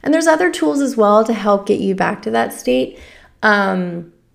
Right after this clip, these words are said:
there's a five senses quick breath. So all you do is you stop and you close your eyes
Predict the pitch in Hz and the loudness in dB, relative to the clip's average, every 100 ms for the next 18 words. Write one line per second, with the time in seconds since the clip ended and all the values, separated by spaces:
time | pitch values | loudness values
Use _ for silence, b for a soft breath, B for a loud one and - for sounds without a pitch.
0 | _ _ _ _ - 196 220 214 196 185 | _ _ _ _ -12 0 2 4 4 4
1 | 185 - 190 185 185 190 180 - 202 196 | 2 0 0 2 0 -4 -2 0 2 2
2 | 185 - - 202 185 - - _ - 185 | 0 -6 -4 -2 -2 -4 -18 _ -12 -2
3 | 185 202 233 - - - 208 - 202 214 | 2 2 0 -6 -8 2 2 4 2 2
4 | 208 208 208 208 196 190 185 - 196 - | 4 2 2 0 -2 0 -2 -6 -10 -2
5 | 196 180 190 190 196 185 185 196 196 226 | 0 2 0 -4 -6 -6 -4 -6 -2 -2
6 | 196 190 196 | -2 -4 -6